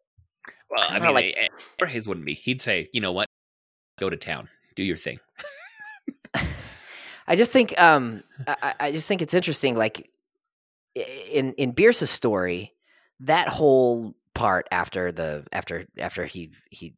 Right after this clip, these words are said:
Speaker 2: he gets hung, right? They, they pull the board out
Speaker 1: Yeah.
Speaker 2: and he hangs. And then all of that is what I would consider an illusion, meaning it's not
Speaker 1: Mm-hmm.
Speaker 2: real, right? Like, in reality, that guy is hanging. <laughs>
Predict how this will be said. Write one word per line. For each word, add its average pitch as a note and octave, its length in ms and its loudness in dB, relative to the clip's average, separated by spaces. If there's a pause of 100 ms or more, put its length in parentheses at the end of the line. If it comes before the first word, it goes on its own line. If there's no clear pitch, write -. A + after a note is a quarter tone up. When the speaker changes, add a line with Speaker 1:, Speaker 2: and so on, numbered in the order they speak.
(160)
Speaker 2:
he F2 200 -16
gets - 340 -4 (300)
hung, - 280 -14 (100)
right? E2 200 -8 (100)
They, - 160 -16 (120)
they - 80 -12
pull - 180 -8
the D#2 80 -14
board D#2 240 -8
out C#2+ 240 -10
Speaker 1:
Yeah. - 120 -6
Speaker 2:
and D2+ 260 -18 (180)
he - 240 -20
hangs. D#2+ 420 -10
And F2 120 -14
then D#2+ 100 -12 (100)
all A#2 220 4
of G#2 80 -6
that F#2 260 -2 (100)
is G#2 520 -4
what G#2 260 -4
I A2+ 120 4
would C3+ 160 4
consider G2+ 500 -4
an F#2+ 120 -6
illusion, F2 560 -10 (720)
meaning F#2+ 500 -4
it's - 140 -6
not F#2 160 0
Speaker 1:
Mm-hmm. F2 80 -8
Speaker 2:
real, D#2+ 380 -8 (600)
right? F2 260 -2
Like, F#2+ 260 -6
in C3+ 180 2
reality, A2+ 920 0
that G2 240 -2
guy E2 500 -4 (580)
is E2+ 360 -4 (240)
hanging. D#2 340 -12 (540)
<laughs> G3+ 60 2